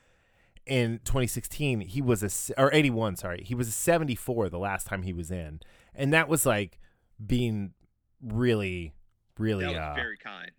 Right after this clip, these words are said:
Speaker 2: They were
Speaker 1: yeah,
Speaker 2: being very
Speaker 1: kind.
Speaker 2: kind.
Speaker 1: So, I mean, his peak season was in twenty thirteen. Um, like, th-, I think that was the year that the forty-niners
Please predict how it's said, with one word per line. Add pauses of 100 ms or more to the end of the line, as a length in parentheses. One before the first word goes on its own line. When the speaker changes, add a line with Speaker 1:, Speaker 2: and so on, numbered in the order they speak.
(100)
Speaker 2:
They
were
Speaker 1:
yeah,
Speaker 2:
being
very
Speaker 1:
kind.
Speaker 2:
kind. (420)
Speaker 1:
So,
I
mean,
his
peak
season
was
in
twenty
thirteen. (440)
Um, (120)
like,
th-,
I
think
that
was
the
year
that
the
forty-niners